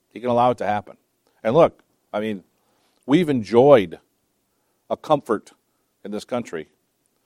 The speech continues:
for a couple centuries,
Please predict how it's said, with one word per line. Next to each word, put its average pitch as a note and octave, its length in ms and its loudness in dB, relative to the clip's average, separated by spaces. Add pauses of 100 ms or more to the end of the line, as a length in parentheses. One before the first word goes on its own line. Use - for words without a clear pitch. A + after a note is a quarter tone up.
(420)
for F#2+ 420 -4 (1400)
a - 40 -20
couple B2+ 220 -6
centuries, G2 600 -6